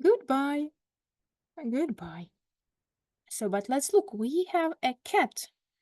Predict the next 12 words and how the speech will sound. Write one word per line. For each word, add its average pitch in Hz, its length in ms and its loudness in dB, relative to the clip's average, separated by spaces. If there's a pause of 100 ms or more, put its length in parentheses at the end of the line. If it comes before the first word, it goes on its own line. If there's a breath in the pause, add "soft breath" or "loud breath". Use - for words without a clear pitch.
(260)
У 233 40 -2
нас 240 200 4
з - 40 -4
вами 269 180 4
є 254 120 -2
котик. - 500 0 (640)
Cat. - 420 -4 (580)
A 349 320 -4
cat. 202 320 -8 (720)
It's 339 640 4 (1000)
cat - 500 -4 (340)
Matt. 254 480 -2